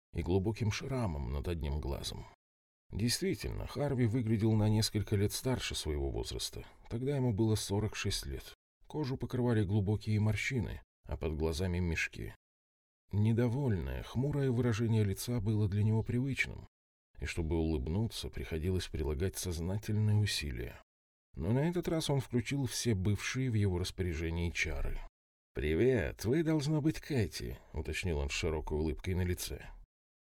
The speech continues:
Та заметила ямочку на подбородке и улыбнулась в ответ. «Да, это я». Жестом приглашая её сесть в машину, он сказал: «Нам нужно заполнить анкеты, они находятся в моём офисе. Запрыгивайте. Когда закончим, я отвезу вас домой».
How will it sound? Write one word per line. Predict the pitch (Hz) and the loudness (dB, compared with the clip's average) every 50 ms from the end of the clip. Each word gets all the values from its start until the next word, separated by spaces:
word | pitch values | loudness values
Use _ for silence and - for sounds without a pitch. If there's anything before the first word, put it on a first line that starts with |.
| _ _ _ _ - | _ _ _ _ -6
Та | 156 160 156 | -4 -2 0
заметила | 135 139 139 143 139 131 - 143 135 | 0 0 0 0 0 -2 -2 -2 -2
ямочку | 147 147 160 160 127 95 82 - - - | 0 2 2 2 2 2 2 0 -2 -2
на | 80 76 | -4 -4
подбородке | 71 - 78 71 65 85 82 - 120 - - 113 | -4 -4 -4 -2 0 0 0 0 0 -2 -2 0
и | 104 | 2
улыбнулась | 98 98 95 92 82 85 82 82 82 90 - - | 2 2 2 2 0 0 0 0 0 0 -2 -2
в | 90 | -2
ответ. | 87 80 - 73 71 69 - - - _ _ _ _ _ _ - | -4 -2 -2 -4 -4 -4 -6 -10 -18 _ _ _ _ _ _ -4
«Да, | 110 117 139 151 - 160 139 113 | 0 0 2 2 2 0 0 -2
это | 92 - - - | -2 -2 -2 -2
я». | 90 82 87 104 139 131 - _ _ _ _ _ _ _ _ _ _ - | -2 -2 -2 -2 -4 -6 -10 _ _ _ _ _ _ _ _ _ _ -4
Жестом | - 85 104 135 165 147 - - 151 147 | -2 0 2 2 0 0 0 -2 -4 -2
приглашая | - 151 139 139 143 135 - 135 131 123 | -2 0 0 0 0 0 0 2 2 4
её | 120 113 | 4 2
сесть | 107 - 113 110 107 - | 2 2 0 0 0 2
в | |
машину, | 113 113 110 - - 143 139 135 127 | 0 0 0 0 -2 -2 0 0 2
он | 127 117 | 2 2
сказал: | 107 - - 110 104 95 87 69 65 - - - _ _ _ - | 0 0 0 0 2 2 0 0 -2 -4 -6 -10 _ _ _ -6
«Нам | - 92 95 98 104 104 104 | 0 2 2 4 4 4 4
нужно | 113 120 113 120 127 131 | 4 4 2 2 2 0
заполнить | 123 131 127 - 135 135 135 139 135 147 | 0 0 -2 0 0 0 0 0 -2 -2
анкеты, | 143 143 - - 196 180 - - 76 76 | -2 -2 -2 -2 -2 -2 -2 -4 -6 -6
они | 78 82 87 85 76 85 | -4 -2 -2 0 0 0
находятся | 76 76 69 - 76 73 - - - - 120 | 0 -2 -2 -2 -2 -2 -2 -2 -2 -2 -2
в | 110 | 0
моём | 107 104 113 120 127 123 | 2 2 2 2 2 2
офисе. | 113 92 - - 76 - - - - - - - | 0 0 -2 -6 -8 -8 -8 -8 -8 -10 -8 -8
Запрыгивайте. | 127 151 185 - - 85 69 60 52 50 50 - - - - - - - _ _ _ _ _ _ _ _ _ - | -2 -2 -2 -2 -2 -4 -4 -2 -2 -4 -4 -6 -6 -8 -10 -10 -12 -16 _ _ _ _ _ _ _ _ _ -4
Когда | - 208 202 208 | -4 2 4 4
закончим, | 180 143 143 - - 160 147 - 131 123 | 4 4 2 0 0 0 0 2 2 4
я | 120 110 98 | 4 4 4
отвезу | 87 - 87 87 73 76 73 | 2 2 0 -2 0 0 -2
вас | 67 73 69 - | -2 -4 -4 -4
домой». | - - - - - 80 - - - | -6 -8 -8 -8 -10 -10 -12 -12 -16